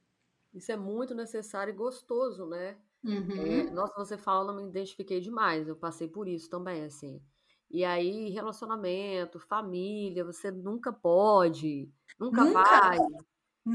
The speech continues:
Speaker 1: Se
Speaker 2: Nunca
Speaker 1: você
Speaker 2: ia,
Speaker 1: vai,
Speaker 2: tipo
Speaker 1: você se culpa.
Speaker 2: É, ai, meu Deus do c-, aí eu ia, eu pensava: "Meu Deus, eu tenho que terminar essa produção, porque vai atrasar e vai", gente, era um negócio, assim, eu falei: "Como que eu me meti nisso?". E eu não conseguia sair.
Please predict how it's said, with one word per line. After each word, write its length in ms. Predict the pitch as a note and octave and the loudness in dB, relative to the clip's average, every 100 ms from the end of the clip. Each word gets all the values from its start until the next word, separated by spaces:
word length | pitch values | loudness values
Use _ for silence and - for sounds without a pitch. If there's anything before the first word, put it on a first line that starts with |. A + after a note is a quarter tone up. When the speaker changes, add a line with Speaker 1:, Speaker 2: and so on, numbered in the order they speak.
| C4 | 4
Speaker 1:
Se 120 | B4+ | 6
Speaker 2:
Nunca 20 | |
Speaker 1:
você 240 | A4 G4 | 6 6
Speaker 2:
ia, 80 | F#4 | 8
Speaker 1:
vai, 340 | F4 A#3+ A#3 E3+ | 12 12 12 6
Speaker 2:
tipo 200 | E3 - - _ _ | 0 -8 -20 _ _
Speaker 1:
você 140 | - A3 | -4 -4
se 120 | A#3+ | -6
culpa. 480 | - A3+ A#3+ A#3+ A3 - - _ _ _ _ _ _ | -6 -4 -4 -4 -8 -8 -18 _ _ _ _ _ _
Speaker 2:
É, 300 | A#3+ B3 B3+ B3+ | 2 6 6 4
ai, 160 | C4 C#4 | 4 6
meu 140 | C#4 | 6
Deus 160 | C4+ C4+ | 4 2
do 60 | C#4 | 0
c-, 80 | - - | -6 2
aí 140 | B3 | 6
eu 100 | C#4+ | 6
ia, 300 | C#4+ D4+ D4 | 6 6 6
eu 80 | C4 | 4
pensava: 420 | C#4 C#4 C#4 A#3 | 2 0 0 -2
"Meu 240 | A#3+ B3 B3 | -2 -4 -4
Deus, 200 | A#3+ A#3+ | -6 -8
eu 80 | B3 | -10
tenho 160 | B3 | -10
que 80 | B3 | -8
terminar 400 | C4 A#3+ A3+ A#3 | -6 -6 -4 -6
essa 160 | B3+ C#4 | -6 -10
produção, 460 | C4+ C4+ - B3+ | -10 -10 -12 -12
porque 220 | B3 - C4 | -10 -10 -6
vai 180 | A#3+ | -6
atrasar 540 | B3 B3 B3+ A#3 A3+ B3+ | -6 -6 -8 -6 -6 -6
e 40 | |
vai", 160 | B3+ B3+ - A#3 A3 - | -6 -10 -12 -20 -20 -14
gente, 380 | A#3+ D4+ F4+ E4 | -6 -4 -4 -4
era 180 | C4 D#4 | -4 -4
um 80 | G#4+ | -4
negócio, 420 | C#4+ B3+ D#4 B3+ | -2 0 0 -2
assim, 200 | - C#4 | -10 -10
eu 40 | C#4 | -8
falei: 180 | C#4 | -10
"Como 460 | - F4+ F#4+ B4 - | -8 -4 -4 -4 -14
que 140 | - E4+ | -4 -2
eu 160 | F4 | 0
me 100 | F#4+ | -2
meti 340 | F4+ F4 - E4 | -6 -8 -8 -2
nisso?". 440 | E4+ A3+ - C4 - - - | -2 -2 -6 -14 -20 -20 -6
E 100 | C4+ | 0
eu 80 | C#4 | 2
não 220 | C#4+ D#4 - | 2 0 -4
conseguia 460 | D4+ D4 A3 B3+ | -2 -2 -2 -2
sair. 540 | C4 - D#4+ C#4 A#3+ | -2 0 0 0 -4